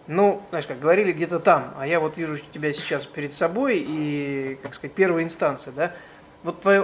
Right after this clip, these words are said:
общее впечатление от организаторов вот в целом. Ты много гонок ездила, и в том числе и марафон тот же самый, который был осенью и так далее.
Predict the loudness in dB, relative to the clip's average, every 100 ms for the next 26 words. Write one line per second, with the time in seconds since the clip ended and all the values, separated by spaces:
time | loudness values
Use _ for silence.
0 | 4 0 0 -8 -10 -10 -8 0 0 2
1 | 0 0 -4 -6 -6 0 0 0 -10 -10
2 | -10 -10 -10 -8 0 2 0 -6 -18 -20
3 | -20 -20 -18 -8 0 0 0 -4 -6 -6
4 | -4 -4 -4 -6 -8 -8 -12 -10 -10 -10
5 | -10 -8 -6 -6 -6 -8 -10 -12 -10 -10
6 | -12 -16 -14 -4 0 0 -4 -10 -10 -4
7 | -2 0